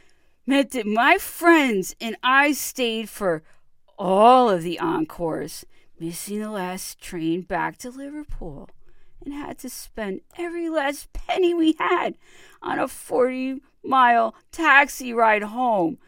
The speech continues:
still having to wake up our parents upon arrival to make up the balance of our fare. When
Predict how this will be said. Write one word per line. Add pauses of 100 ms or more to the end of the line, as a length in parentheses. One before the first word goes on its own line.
(140)
still
having
to
wake
up
our
parents
upon
arrival (440)
to
make
up
the
balance
of
our
fare. (320)
When